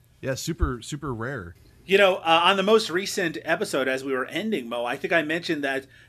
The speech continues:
Speaker 2: uh, the film that we're covering this week, Sudden Fury from the year nineteen ninety-seven, was the first action movie that we've covered in a while. And then I was reminded by a certain listener that we covered Operation Dance Sensation only a few episodes ago.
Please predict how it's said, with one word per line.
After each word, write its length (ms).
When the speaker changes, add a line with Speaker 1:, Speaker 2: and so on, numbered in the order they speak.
Speaker 2:
uh, 320
the 320
film 160
that 100
we're 80
covering 400
this 240
week, 320
Sudden 320
Fury 380
from 160
the 80
year 100
nineteen 280
ninety-seven, 540
was 140
the 100
first 280
action 440
movie 240
that 180
we've 180
covered 320
in 120
a 40
while. 300
And 180
then 80
I 120
was 160
reminded 500
by 120
a 160
certain 380
listener 520
that 160
we 80
covered 380
Operation 580
Dance 280
Sensation 520
only 300
a 40
few 380
episodes 420
ago. 440